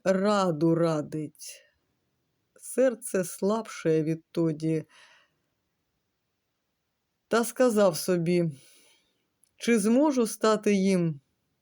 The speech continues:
на перешкоді?» Цар прорік: «Якби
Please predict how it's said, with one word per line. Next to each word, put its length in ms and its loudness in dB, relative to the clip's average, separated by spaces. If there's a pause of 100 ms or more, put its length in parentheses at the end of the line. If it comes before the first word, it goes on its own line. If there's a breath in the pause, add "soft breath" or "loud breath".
(180)
на 180 -4
перешкоді?» 840 -4 (1000)
Цар 320 -4
прорік: 580 -2 (880 soft breath)
«Якби 1200 2